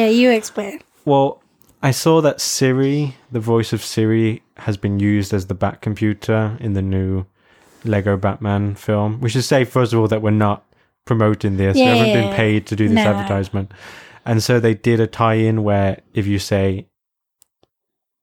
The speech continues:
Speaker 2: "Hello, computer," to
Speaker 1: Yeah.
Speaker 2: Siri on your
Speaker 1: Or,
Speaker 2: iPhone.
Speaker 1: "Hey, pewter."
Speaker 2: Yeah. It will
Speaker 1: That's
Speaker 2: say
Speaker 1: cute.
Speaker 2: something related to Lego Batman, which is pretty cool.
Speaker 1: I
Speaker 2: It's a
Speaker 1: kinda
Speaker 2: nice
Speaker 1: wa-,
Speaker 2: little Easter
Speaker 1: yeah,
Speaker 2: egg to
Speaker 1: yeah.
Speaker 2: find out.
Speaker 1: I kinda wanna see Lego Batman,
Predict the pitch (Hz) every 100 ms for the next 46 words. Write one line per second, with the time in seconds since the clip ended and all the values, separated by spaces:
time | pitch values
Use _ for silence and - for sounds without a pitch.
0 | _ 110 104 98 92 104 95 98 - 95
1 | 90 113 98 95 104 98 98 95 - 240
2 | 196 262 269 - 226 233 240 - 202 196
3 | - 107 95 92 92 - _ _ _ -
4 | - _ _ _ 117 110 104 - 107 98
5 | - 104 101 101 98 95 92 98 92 -
6 | 98 98 101 98 98 110 104 104 104 110
7 | 101 - - _ _ 131 110 - 101 92
8 | 92 104 240 311 - 285 - - 156 202
9 | 233 285 247 220 208 214 214 202 110 107
10 | 117 117 - _ - - 359 381 370 285
11 | 240 262 247 202 190 196 202 - 202 196